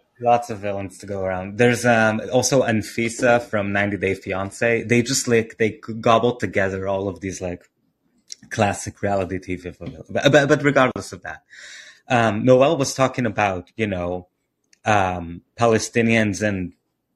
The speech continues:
Jewish citizens of Israel having equal rights, um, under one secular democracy,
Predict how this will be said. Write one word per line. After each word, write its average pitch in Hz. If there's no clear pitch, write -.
Jewish 110
citizens 104
of 90
Israel 101
having 95
equal 101
rights, 98
um, 95
under 95
one 95
secular 92
democracy, 92